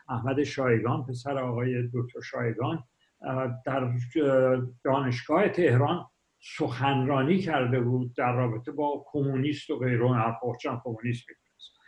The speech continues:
آمده بود آمریکا، سوال این بود که "آقا چرا کاری ندارن؟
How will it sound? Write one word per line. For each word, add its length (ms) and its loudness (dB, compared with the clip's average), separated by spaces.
آمده 280 -4
بود 140 -4
آمریکا، 720 0
سوال 400 0
این 100 -2
بود 140 -4
که 80 -2
"آقا 200 -2
چرا 280 -2
کاری 340 -2
ندارن؟ 400 -2